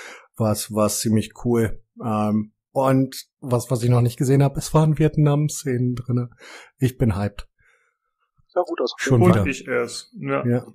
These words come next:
Speaker 3: <laughs> Genau, es gab noch einen kleinen C-O-D-Trailer.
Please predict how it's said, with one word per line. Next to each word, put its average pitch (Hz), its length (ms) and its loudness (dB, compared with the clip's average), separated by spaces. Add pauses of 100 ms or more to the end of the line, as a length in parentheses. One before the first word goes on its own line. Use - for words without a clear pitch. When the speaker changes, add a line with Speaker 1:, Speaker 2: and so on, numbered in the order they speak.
(840)
Speaker 3:
<laughs> - 80 -2 (1900)
Genau, 151 260 0
es 110 120 -12
gab - 140 -2
noch 123 100 -8
einen 127 120 -8
kleinen 123 220 -6
C-O-D-Trailer. 117 760 -10